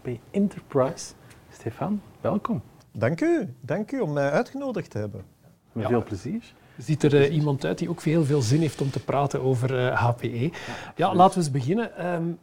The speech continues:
Speaker 3: ja, enerzijds, wie ben jij eigenlijk, Stefan?
Speaker 2: Ja. Ik ben Stefan Lahey, ik ben een Antwerpenaar. Eh, ik ben in negentien vierentachtig bij H P toen begonnen, eh, als student,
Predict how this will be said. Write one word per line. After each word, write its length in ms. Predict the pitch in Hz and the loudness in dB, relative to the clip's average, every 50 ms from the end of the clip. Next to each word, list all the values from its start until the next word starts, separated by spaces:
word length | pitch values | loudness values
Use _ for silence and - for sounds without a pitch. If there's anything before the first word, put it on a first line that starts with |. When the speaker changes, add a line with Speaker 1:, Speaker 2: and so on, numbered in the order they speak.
| _ _ | _ _
Speaker 3:
ja, 180 | - 151 - - | -14 -14 -14 -4
enerzijds, 460 | - 170 196 220 180 208 202 202 - - | 0 4 4 6 6 4 4 2 -2 -4
wie 200 | - 131 156 151 | -4 -2 -2 -2
ben 220 | 117 131 143 147 | -2 0 0 0
jij 140 | 160 170 147 | 0 -2 -2
eigenlijk, 300 | - 117 113 110 120 - - | -2 -4 -6 -6 -6 -10 -10
Stefan? 320 | - - - - - - - - - - - _ | -10 -10 -12 -12 -16 -18 -18 -20 -20 -20 -20 _
Speaker 2:
Ja. 180 | - - - - _ _ _ - _ _ _ _ _ _ _ _ _ - | -16 -16 -16 -16 _ _ _ -20 _ _ _ _ _ _ _ _ _ -4
Ik 120 | 143 123 | 0 4
ben 140 | 120 143 135 | 6 6 4
Stefan 480 | - - - - - 104 120 170 185 156 120 | 4 2 -2 -2 0 -2 -2 -2 -4 -6 -4
Lahey, 340 | 113 107 92 87 98 107 | -4 -4 -4 -2 -4 -4
ik 200 | 151 160 - 104 | -4 -4 -4 -4
ben 140 | 107 123 117 104 | -2 -2 -4 -4
een 100 | 101 101 | -6 -4
Antwerpenaar. 880 | 107 113 107 - 147 127 127 127 135 123 131 127 127 127 131 131 127 - - _ | -4 -4 0 2 2 2 2 0 -4 -4 -2 -4 -4 -6 -6 -8 -10 -14 -20 _
Eh, 320 | - 107 104 104 104 107 110 - | -12 -10 -10 -8 -8 -10 -10 -10
ik 180 | - 107 104 98 | -8 -8 -4 0
ben 160 | 143 151 156 | 0 2 2
in 120 | 143 135 | 2 2
negentien 440 | 143 185 214 202 - - 190 151 123 | 2 0 0 -2 -2 -2 -2 0 0
vierentachtig 800 | 110 135 190 214 175 165 135 - - 196 196 190 180 202 165 - | 0 0 0 0 0 -2 -2 -2 -4 -4 -4 -4 -6 -6 -8 -4
bij 240 | 135 139 139 131 | -4 -2 -2 -2
H 220 | 127 104 - 120 110 107 - - | -4 -4 -4 -2 -2 -4 -4 -2
P 60 | - 156 226 269 269 - - - _ _ _ _ _ _ _ _ _ | 0 0 2 2 -2 -4 -8 -12 _ _ _ _ _ _ _ _ _
toen 300 | - 185 190 196 202 190 - | -4 -2 -2 -2 -2 -4 -6
begonnen, 440 | 117 107 117 101 110 123 160 214 254 - - - - _ _ _ - - - - _ _ _ | -4 -2 0 2 2 0 0 -2 -6 -10 -18 -20 -20 _ _ _ -20 -20 -20 -20 _ _ _
eh, 260 | - 117 113 113 - | -10 -6 -6 -6 0
als 140 | - 120 113 | 0 0 0
student, 520 | - - 113 107 107 131 190 - - - | 2 0 0 0 0 -2 -2 -8 -12 -20